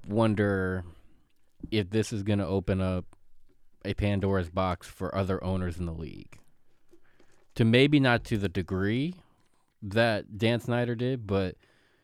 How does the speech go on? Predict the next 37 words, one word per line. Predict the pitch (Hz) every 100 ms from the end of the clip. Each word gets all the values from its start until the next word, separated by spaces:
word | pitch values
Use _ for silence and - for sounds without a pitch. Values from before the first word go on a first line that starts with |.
| _ _
there | - 98 127
may | 127 139
be | 135
other | 117 113
owners | 107 110 95
in | 95
the | 92
league | 107 98 87
that | 92 90 78 - - - - - - -
kinda | 113 117 131
look | 120 113 127 - -
at | 107 101 - - _ _ _ -
their | 95 104
organization | 110 101 101 90 101 92 101 95
and | 92 90 90 92 -
maybe | 104 98
some | - 107
of |
the | 98
things | 107 101
that | 95
go | 87 98 95
on | 98 95 95
with | 90 98
it, | 92 92 - _ _ _ _
um, | 92 87 85 82
and | 85 95
maybe | 101 95
some | - 101
of | 92
the, | 92
you | 95
know, | 90 85 78 _ -
management's | 110 110 90 98 95
conduct | - 104 98 98 92 95
and | 92
whatnot. | 98 92 90 87